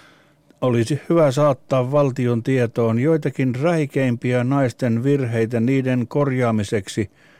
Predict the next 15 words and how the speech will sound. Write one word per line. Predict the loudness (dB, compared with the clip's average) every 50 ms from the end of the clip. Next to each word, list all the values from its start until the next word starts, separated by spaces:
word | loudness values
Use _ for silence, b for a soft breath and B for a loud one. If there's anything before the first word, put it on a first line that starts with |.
| b b b b
että | -6 -6 -6 -6 -8 -6 -4
on | -2 -2 -2 -2 -2
ainakin | -2 -2 -2 -2 -2 -2 -2 -2 -2 -2 -6 -8 -8
ajan | -4 -2 0 0 0 0 -2
tappamista | -2 -2 -2 -2 _ -4 -2 0 0 -2 -2 -4 -6 -6 -6 -6 -6 -6
valtiolle | -4 -4 -4 -2 -2 -2 0 0 0 2 0 0
siinä. | -2 -4 -6 -6 -4 -4 -4 -6 -8 -10 -14 _ _ _ _ _ _ _ _ _ _ _ _ _ -4
Olkaa | -2 -2 -2 0 0 0 0 0 0 -2 -2 0
hyvä. | 0 0 0 0 -4 -6 -10 _ _ _ _ _ _ _ _ _ _ _ _ _ _ _ _ _ _ _ _ _ _ _ _ _ _ _ _ _ _ _ _ _ _ _ _ _ _ _ _ -4
Ensiksi. | -2 0 0 -2 -2 -6 -8 -8 -12 -16 -18 _ _ _ _ _ _ _ _ _ _ _ _ _ b b b b b b b b b b b b b b b b _
Monilla | -2 0 2 2 2 2 2 2 2
naisilla | 2 2 2 2 0 0 0 0 0 2 2 2
on | 2 2 0 0 0
pieni | 0 0 0 2 2 0 0
koira. | -2 -2 -4 -2 -2 -4 -4 -6